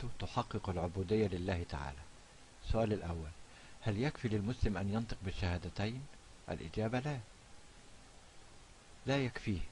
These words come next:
وإنما عليه أن يبادر إلى الأعمال الصالحة والعمل ببقية الأركان.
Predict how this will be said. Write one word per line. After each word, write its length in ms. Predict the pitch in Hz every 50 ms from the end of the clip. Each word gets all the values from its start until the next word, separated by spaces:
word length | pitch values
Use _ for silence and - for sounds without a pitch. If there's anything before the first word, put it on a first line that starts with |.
| - - - -
وإنما 400 | 117 107 110 117 135 139 127 107
عليه 360 | 98 101 113 117 110 110 95
أن 100 | 98 92
يبادر 360 | 92 85 101 110 113 104 107
إلى 240 | 98 90 76 87 87
الأعمال 420 | 76 69 87 87 90 98 107 104
الصالحة 540 | 98 - - 95 90 92 104 110 - - 120 110
والعمل 440 | 104 92 85 76 82 107 113 110 110
ببقية 580 | 98 92 101 90 - - - - 113 107 98 - -
الأركان. 480 | 92 82 - 82 - - - 87 76